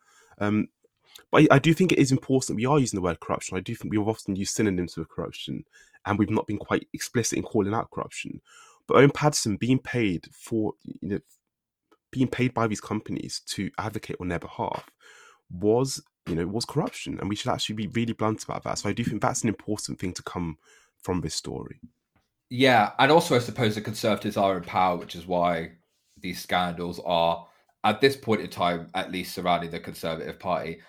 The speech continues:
Speaker 2: particular
Speaker 1: No, I und-, I understand that.
Speaker 2: point
Speaker 1: It's just,
Speaker 2: in juncture.
Speaker 1: I, I just don't want it to be seen as like a, "Oh, this is a,"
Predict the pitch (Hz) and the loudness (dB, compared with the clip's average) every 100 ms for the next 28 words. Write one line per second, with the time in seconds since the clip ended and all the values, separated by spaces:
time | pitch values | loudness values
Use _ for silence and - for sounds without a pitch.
0 | _ _ - - - 87 85 80 143 151 | _ _ -12 -12 -6 -2 -2 2 8 10
1 | 120 165 170 - 127 160 139 - 139 113 | 12 12 8 4 4 4 2 0 0 2
2 | 107 98 95 107 98 - - 85 - - | 2 2 0 0 0 -2 -10 -10 -12 -20
3 | - _ _ - 101 131 131 151 127 117 | -20 _ _ -4 0 0 2 2 2 -2
4 | 113 123 113 - 117 107 98 101 - 104 | -6 -6 -4 -4 -2 -4 -4 -6 -6 -6
5 | - 104 104 101 - 101 104 | -4 -2 -2 -4 -6 -4 -6